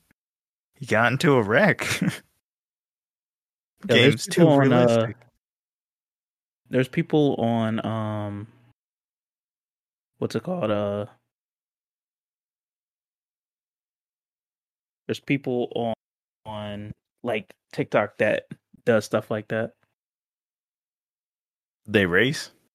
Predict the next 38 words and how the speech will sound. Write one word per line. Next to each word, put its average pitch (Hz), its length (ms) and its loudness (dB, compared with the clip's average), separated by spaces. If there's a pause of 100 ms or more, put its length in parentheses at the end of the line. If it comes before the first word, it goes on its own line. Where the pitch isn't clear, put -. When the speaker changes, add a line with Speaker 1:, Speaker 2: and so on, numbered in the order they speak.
(840)
Speaker 2:
Like, 127 180 6
no, 127 180 8
they, 127 420 6
<laughs> - 20 -10
like, 127 200 2
when 123 100 2
they 123 100 4
get 123 140 2
in 117 240 -2
wre-, 107 180 -2
like, 113 180 -2
they 117 100 0
have 123 140 0
the 107 80 -6
driving 110 320 -2
equipment 107 360 -6
when 107 100 -6
they 113 100 -4
get 110 100 -4
in 107 180 -6
wrecks 110 240 -2
and 104 120 -8
stuff. 113 320 -2
<laughs> - 40 -20 (480)
They, 170 360 2
they 233 120 0
be, 123 80 2
like, 113 260 2
jumping 113 300 0
around, 110 340 2
acting 110 220 -4
like 107 200 -6
they 107 280 -4 (420)
crashed. 110 460 2
Speaker 1:
Oh. 95 400 2 (1400)
Yeah, 139 300 -2
I 127 40 -4
mean, 120 320 -6